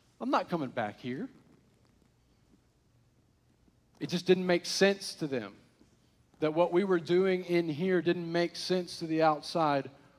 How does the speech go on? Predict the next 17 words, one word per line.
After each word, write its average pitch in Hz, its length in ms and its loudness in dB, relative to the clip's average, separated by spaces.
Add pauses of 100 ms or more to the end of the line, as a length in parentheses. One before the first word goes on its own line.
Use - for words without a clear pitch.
(160)
world. 135 440 -4
And 127 80 -10
they 127 80 -8
said, 131 280 -4 (460)
"Man, 131 260 -12
you're 131 160 -10
nuts." 113 680 -14 (1500)
Here's, 185 320 -4
here's, 175 400 -2
here's 170 200 -4
the 160 80 -8
deal. 135 200 -4 (1700)
You've 190 280 -10
probably 196 280 6
heard 175 180 0
it 170 60 -8
said, 120 300 -2